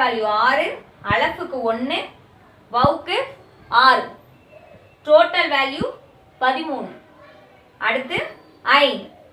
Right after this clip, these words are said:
ஐன், யோட், ஃபைனல் நுன். ஐனுக்கு எழுபது, யோடுக்கு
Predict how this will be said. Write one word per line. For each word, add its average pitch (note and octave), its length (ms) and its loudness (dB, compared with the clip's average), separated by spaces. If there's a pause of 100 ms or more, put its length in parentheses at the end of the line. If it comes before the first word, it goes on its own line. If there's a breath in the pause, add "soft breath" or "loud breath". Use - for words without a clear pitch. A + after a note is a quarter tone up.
(600)
ஐன், G#4 340 -2 (600)
யோட், B3 480 6 (580)
ஃபைனல் D#4+ 480 0 (480)
நுன். C4+ 200 -4 (800)
ஐனுக்கு E4+ 380 -6 (140)
எழுபது, C#4+ 400 0 (520)
யோடுக்கு C#4+ 520 4